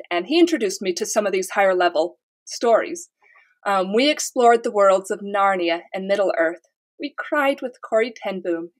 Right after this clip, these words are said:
in The Hiding Place. And that one, that's another book that just has always had a special place in my heart. Um, we also did a lot of adventure books. We voyaged with the Kon-Tiki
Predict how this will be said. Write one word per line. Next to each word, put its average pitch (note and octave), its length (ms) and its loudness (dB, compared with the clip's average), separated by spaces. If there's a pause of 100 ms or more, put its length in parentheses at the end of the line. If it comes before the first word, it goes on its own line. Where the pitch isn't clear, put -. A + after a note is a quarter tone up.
in A#3+ 80 -8
The A3 180 -10
Hiding G3 340 -10
Place. - 440 -12 (360)
And F#3+ 240 -4
that A3 160 -2
one, A3 280 -2 (240)
that's - 160 0
another F#3+ 260 -2
book - 280 -8
that - 180 -2
just F#3+ 260 -10
has F3 240 -2 (1160)
always A#3+ 560 2 (720)
had - 140 -6
a - 40 -14
special G3 360 -6
place E3+ 260 -6
in F3+ 80 -12
my D#3+ 120 -10
heart. - 340 -8 (960)
Um, F#3 340 -8 (260)
we G#3 120 -4
also A3 300 0
did F#3+ 140 -6
a F3+ 40 -4
lot F3+ 180 -4
of F3+ 100 -10
adventure F#3+ 400 -4
books. - 300 -12
We G#3 140 -14
voyaged A3+ 440 -2
with A#3 100 -14
the G#3+ 80 -20
Kon-Tiki A3 840 -4